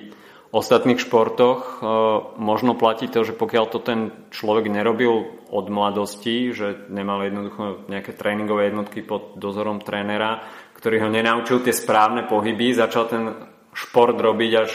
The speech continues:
e, v dospelosti alebo teda v neskoršom veku, a, tak prichádza u takýchto ľudí, dajme tomu, častejšie potom nejakým pohybovým problémom a, a k bolestiam, že jednoducho nemajú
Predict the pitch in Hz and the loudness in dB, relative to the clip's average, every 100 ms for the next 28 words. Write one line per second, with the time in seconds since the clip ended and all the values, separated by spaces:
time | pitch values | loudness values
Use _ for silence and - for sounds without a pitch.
0 | 113 107 104 - - - 104 - 110 110 | 0 2 2 0 -6 -4 -4 0 -2 -2
1 | - 123 113 107 107 107 107 104 98 113 | -2 0 0 -2 -4 -2 -2 -4 -6 -8
2 | - 110 101 98 135 - - - - - | -6 -6 -6 -4 -4 -6 -16 -20 -20 -20
3 | - - 104 98 98 95 107 - - 120 | -20 -14 -2 0 2 0 -2 -4 -2 -2
4 | 110 131 127 131 - 117 113 113 - 123 | 2 0 2 0 0 -8 0 0 0 -2
5 | 135 123 120 113 117 117 117 - - - | 2 4 2 2 0 -2 -6 -16 -20 -20
6 | - 107 104 107 113 110 107 101 131 127 | -2 0 0 -2 -2 0 -2 0 -2 -2
7 | 160 131 120 113 110 120 113 - - _ | -2 -2 -2 -2 -2 -2 -6 -6 -18 _
8 | _ - 113 107 104 110 110 107 110 107 | _ -2 0 2 2 2 2 -2 0 0
9 | 101 113 139 165 165 151 - 101 101 101 | 4 2 2 2 2 -2 -8 -2 0 2
10 | 101 - 101 95 104 117 123 160 156 143 | -2 -4 -6 0 2 2 0 -4 -4 -2
11 | 117 110 110 104 110 107 107 110 107 | -2 -2 -6 -8 -6 -2 -2 -2 -2